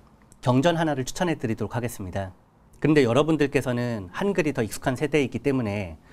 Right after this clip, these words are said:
좀 어려운 한문 경전보다는 한글로 된 그 뜻을, 그 뜻이 굉장히 풀이가 쉽게 되어 있는 한글 경을 알려드리도록 하겠습니다.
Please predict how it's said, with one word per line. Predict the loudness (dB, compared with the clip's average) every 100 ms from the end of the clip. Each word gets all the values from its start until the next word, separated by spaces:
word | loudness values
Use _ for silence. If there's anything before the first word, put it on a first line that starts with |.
| -20 0
좀 | 2 4
어려운 | 4 4 4 2
한문 | 0 2 2
경전보다는 | 0 0 0 -2 -2 -4 -4 -6 -12 -20 -20
한글로 | -2 0 2 2 2
된 | 0 -4 -6 -18 -20 -20 -10
그 | 2 2 4
뜻을, | 4 6 4 2 -6 -20 -20 _
그 | 2 4
뜻이 | 4 4
굉장히 | 0 2 2 2
풀이가 | 0 0 2
쉽게 | 0 0 0
되어 | 2 0
있는 | 0 -2 -4 -6 -12 _ -20 -20 -20 -20 -20 -20 -20
한글 | -4 0 2 2 2
경을 | 0 0 -2
알려드리도록 | -2 -2 -2 -4 -4 -6 -6
하겠습니다. | -8 -8 -10 -10 -12